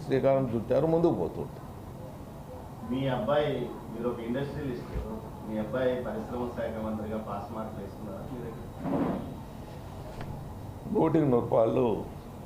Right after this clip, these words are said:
Speaker 1: వేసుకున్నానండి. ముందు మామూలుగా మాది హండ్రెడ్ ఫిఫ్టీ ఇయర్స్ ఇండస్ట్రియల్ ఫ్యామిలీ,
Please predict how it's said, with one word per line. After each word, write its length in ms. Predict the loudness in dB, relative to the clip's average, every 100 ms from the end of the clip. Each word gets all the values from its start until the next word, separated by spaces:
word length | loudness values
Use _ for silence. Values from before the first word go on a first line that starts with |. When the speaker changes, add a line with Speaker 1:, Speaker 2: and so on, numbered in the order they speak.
| -12 -12 -12 -12 -10 -10 -2 4
Speaker 1:
వేసుకున్నానండి. 720 | 4 6 6 6 6 4 4 4 6
ముందు 220 | 6 6 6
మామూలుగా 400 | 8 6 6 6 6
మాది 200 | 6 4 6
హండ్రెడ్ 220 | 4 4
ఫిఫ్టీ 220 | 2 4 4
ఇయర్స్ 220 | 4 4 2 4
ఇండస్ట్రియల్ 480 | 4 4 4 2 4
ఫ్యామిలీ, 420 | 4 4 2 2